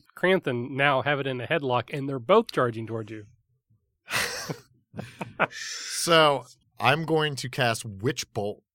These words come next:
Speaker 2: at the owlbear at a second level,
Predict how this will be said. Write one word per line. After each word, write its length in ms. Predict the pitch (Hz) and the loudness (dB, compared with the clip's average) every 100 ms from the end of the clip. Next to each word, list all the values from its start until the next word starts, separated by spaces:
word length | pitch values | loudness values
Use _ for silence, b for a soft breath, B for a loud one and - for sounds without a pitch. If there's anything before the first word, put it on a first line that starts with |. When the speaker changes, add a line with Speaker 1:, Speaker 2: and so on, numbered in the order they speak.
| - | -8
Speaker 2:
at 180 | 104 98 - | -6 -6 -8
the 200 | 104 98 | -6 -4
owlbear 540 | 101 98 92 92 85 98 _ _ | -2 -4 -6 -8 -8 -12 _ _
at 240 | 110 104 - - - 110 | -4 -4 -4 -12 -10 -4
a 220 | 98 92 | -4 -4
second 380 | - 120 123 104 | -4 -4 -4 -4
level, 400 | 98 82 80 | -6 -8 -12